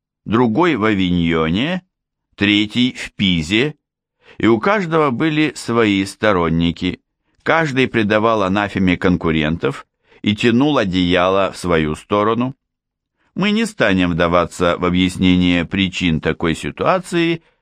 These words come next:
ибо это выходит за рамки нашей книги, но нетрудно понять, каковы оказались последствия.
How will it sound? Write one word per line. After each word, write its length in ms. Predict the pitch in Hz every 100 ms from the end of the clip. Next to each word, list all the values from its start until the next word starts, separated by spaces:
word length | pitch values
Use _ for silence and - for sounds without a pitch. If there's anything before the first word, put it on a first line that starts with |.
| _ _ _
ибо 240 | 107 104
это 260 | 104 98 101
выходит 520 | 95 87 90 85 101
за 200 | 90 110
рамки 340 | 101 101 101
нашей 380 | 107 98 95 107
книги, 540 | 95 107 104 101 110 113 _ _ _ _ _ -
но 140 | -
нетрудно 560 | 180 233 220 190 180 202
понять, 420 | 196 185 120 107
каковы 480 | - 110 117 107 113
оказались 580 | 107 104 87 95 95 95
последствия. 800 | 92 87 80 67 - - - -